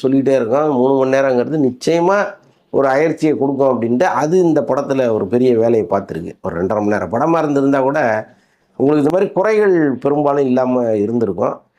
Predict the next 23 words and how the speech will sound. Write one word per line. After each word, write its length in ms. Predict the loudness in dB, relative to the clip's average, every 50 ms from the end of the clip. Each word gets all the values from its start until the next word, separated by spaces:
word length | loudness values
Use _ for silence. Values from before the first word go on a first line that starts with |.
| _ _ _
அப்புறம் 300 | -4 -4 -4 -2 0 0
அதே 180 | 0 0 0 -2 -4
மாதிரி 280 | -4 -4 -2 -2 -2 -4
வந்து 180 | -4 -4 -4
அந்த 200 | -2 -2 -4 -4 -2
குளோனிங் 580 | -2 0 0 0 0 2 2 2 2 0 -2 -4 -4
அப்படிங்கிற 380 | -4 -2 -2 -2 -2 0 0
அந்த 420 | 0 0 0 0 0 2 0 0 0
கேரக்டர், 400 | -2 -2 -2 -2 -2 -4 -6 -10 -6
அதாவது 360 | -4 0 0 0 0 0 -2
பையன் 320 | -2 -2 0 2 2 2 2
கேரக்டர் 420 | 2 0 0 0 0 -2 -2 -2
வந்து 120 | -2 -4
குளோனிங் 440 | -2 -2 0 0 2 2 2 0 0
தான் 260 | 0 0 0 -2 -2
அப்படிங்கிறத 340 | -2 -2 0 2 2 2 2
இன்னும் 240 | 2 2 2 2 2
கொஞ்சம் 220 | 2 2 2 0
தெளிவா 280 | 0 0 0 2 2 2
அவரு 360 | 2 2 2 2 0 0 -2
சொல்லியிருக்கலாம். 600 | -2 -2 0 0 0 0 0 0 0 -2 -2 -6 -12 _ _ _ _ _ _ _ _ _
இப்ப 380 | -4 -2 0 2 2 2 2 2
எல்லாமே 260 | 2 2 0 -2 -4